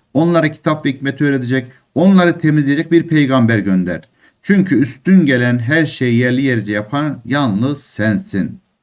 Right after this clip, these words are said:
Burada da sevgili arkadaşlar Rabbimizin ismi, Er, Er-Rab ismi, Er-Rab ismi gelecek.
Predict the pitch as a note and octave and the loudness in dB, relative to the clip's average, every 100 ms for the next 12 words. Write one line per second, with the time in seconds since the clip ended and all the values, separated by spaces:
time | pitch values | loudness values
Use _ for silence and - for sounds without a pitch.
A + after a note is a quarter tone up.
0 | - C#3+ G#2 B2+ B2 G2 F2+ F2+ F2+ F2 | -2 0 0 -4 -6 -8 -6 -8 -10 -10
1 | - D3 B2+ - _ - B2+ A#2+ - C3+ | -4 -4 -6 -20 _ -8 -6 -4 -2 0
2 | B2+ D3 D#3+ A#2 - F#2+ F#2+ - G2 A#2 | 0 2 2 2 0 -4 -10 -6 -4 -4
3 | A#2 B2 A#2 - - C3 B2+ G2 D3+ - | -4 -4 -4 -8 -6 -6 -4 -4 -6 -6
4 | - _ G2 F#2+ E2+ G#2+ C3 C3 _ _ | -12 _ -14 -12 -4 -2 -2 -4 _ _
5 | _ _ _ - _ _ _ _ _ - | _ _ _ -20 _ _ _ _ _ -6
6 | A#2+ B2+ B2 F#2+ G#2+ A#2+ G2 F#2 - _ | -2 -2 -4 -6 -4 -2 -4 -10 -20 _
7 | _ _ - A2 A2 - F2+ A#2 A#2 A#2 | _ _ -10 -6 -6 -6 -4 -4 -4 -10
8 | _ _ _ _ _ _ _ _ _ _ | _ _ _ _ _ _ _ _ _ _
9 | _ _ - _ D#3 C3+ A#2 C#3+ - - | _ _ -20 _ 0 0 -2 -4 -6 -14